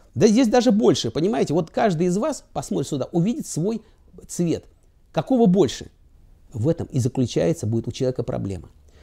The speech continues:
Если он увидит больше жёлтого, с пищеварением. Если убо-, убо-, увидит красного, двенадцатиперстная кишка,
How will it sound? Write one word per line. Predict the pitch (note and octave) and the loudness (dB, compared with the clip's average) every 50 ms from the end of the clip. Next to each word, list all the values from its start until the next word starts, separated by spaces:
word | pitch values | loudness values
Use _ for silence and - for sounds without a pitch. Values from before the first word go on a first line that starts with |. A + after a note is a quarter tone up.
| - - - - | -20 -20 -4 2
Если | C#3 G#3 A3 - A#3 | 4 4 4 6 6
он | A#3+ B3 A3+ | 4 6 6
увидит | A3+ B3 A#3 F#3+ D#3+ | 6 6 8 8 8
больше | E3 A#3+ B3 - - B3 | 6 6 4 4 4 2
жёлтого, | G3+ A#3 C#4 C#4 C4 - D3+ A2+ F#2+ G2+ - _ _ - | 4 4 4 4 4 2 0 0 -2 -4 -10 _ _ -20
с | - - | -20 -10
пищеварением. | - E3+ D#3 - - B2 A#2+ A2+ A2 G2+ G2 G2+ F#2+ - - - _ - _ _ - | -8 -8 -6 -4 -4 -4 -4 -4 -4 -6 -6 -8 -10 -14 -16 -20 _ -20 _ _ -2
Если | - D#3+ A3+ A3 - A#3 | 2 4 4 4 6 4
убо-, | A#3+ G3 G#3+ A3+ - | 4 6 4 4 4
убо-, | G3 G3 G#3+ G#3+ | 4 4 4 4
увидит | G3 F#3+ F#3+ A3+ A3+ - | 4 4 4 4 4 2
красного, | - - A#3+ A#3+ B3 B3 - - C#3+ G2+ F2 - - - _ - - - - - - - - | 2 2 4 4 4 4 2 0 -4 -4 -6 -8 -12 -20 _ -20 -20 -20 -20 -20 -20 -10 -4
двенадцатиперстная | A2 A#2 D#3+ F3+ F#3+ F3+ E3+ - E3 - - E3+ D#3+ - D#3+ C#3 | 0 2 2 4 4 2 2 0 0 0 2 2 2 2 0 0
кишка, | - D3+ - - - F#3 F#3 - | 0 -2 -2 -2 -2 -2 -2 -2